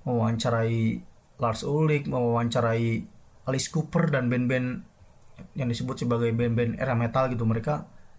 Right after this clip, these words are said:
ya, si Sam Dan ini sudah mewawancarainya semua sih. Wah, pokoknya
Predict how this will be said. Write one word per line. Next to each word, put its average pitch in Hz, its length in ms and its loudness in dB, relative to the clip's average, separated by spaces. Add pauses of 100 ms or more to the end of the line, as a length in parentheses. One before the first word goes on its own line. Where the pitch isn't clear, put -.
(380)
ya, 107 60 0
si - 160 -2
Sam 127 180 0
Dan 123 160 0
ini 151 140 2
sudah 107 400 0 (420)
mewawancarainya 117 640 0
semua 127 300 0
sih. 135 220 -4 (480)
Wah, - 180 2
pokoknya 143 580 2